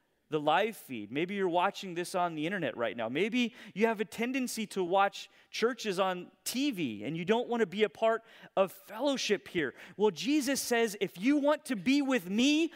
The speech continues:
go to the church because I'm in the midst of the church." Pastor Walt says this all the time.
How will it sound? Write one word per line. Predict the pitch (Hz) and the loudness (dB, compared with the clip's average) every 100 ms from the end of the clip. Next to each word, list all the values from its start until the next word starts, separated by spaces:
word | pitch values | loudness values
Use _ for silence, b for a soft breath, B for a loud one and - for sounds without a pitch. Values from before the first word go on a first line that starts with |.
| B 247 156 | B -14 -4
go | 170 247 285 285 | 0 2 2 0
to | - 247 220 | -2 -2 0
the | 226 | 0
church | - - 254 214 - | 0 2 4 2 0
because | 165 185 180 | -6 -2 0
I'm | 175 214 247 226 | 2 0 0 -2
in | |
the | 208 | -4
midst | 190 185 208 - - B B | -2 0 0 -2 -16 B B
of | 180 170 143 | -2 -2 -2
the | 160 | -4
church." | - 202 185 120 - - - - _ _ B B B - | -2 0 0 -2 -6 -10 -10 -16 _ _ B B B 2
Pastor | 226 285 254 | 2 2 -2
Walt | 214 277 - | 2 2 2
says | 226 196 | -2 0
this | - | 0
all | 220 | 2
the | 208 | 0
time. | - 254 | 0 0